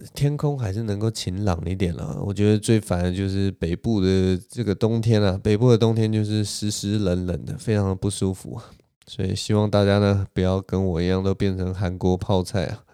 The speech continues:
<laughs> 尽量把自己弄得干爽一点，然后温暖一点啊，在这个冬夜才可以继续下去。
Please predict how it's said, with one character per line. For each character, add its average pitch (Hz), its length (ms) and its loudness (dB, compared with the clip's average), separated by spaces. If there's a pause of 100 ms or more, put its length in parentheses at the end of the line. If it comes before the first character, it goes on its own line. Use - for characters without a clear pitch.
(540)
<laughs> - 600 -20
尽 104 160 -4
量 104 220 4
把 90 140 2
自 95 100 -4
己 92 120 0
弄 95 200 0
得 92 160 2
干 110 320 4
爽 92 460 0
一 117 80 -2
点， 98 180 -2
然 92 80 -2
后 101 80 0
温 120 320 -2
暖 95 220 0
一 110 100 -2
点 113 240 -4
啊， - 160 -12 (760)
在 101 160 -6
这 95 120 -2
个 98 120 0
冬 104 400 -2
夜 101 240 -2
才 87 140 -6
可 95 80 -6
以 95 240 -4
继 92 180 -8
续 92 200 -8
下 - 200 -6
去。 - 280 -10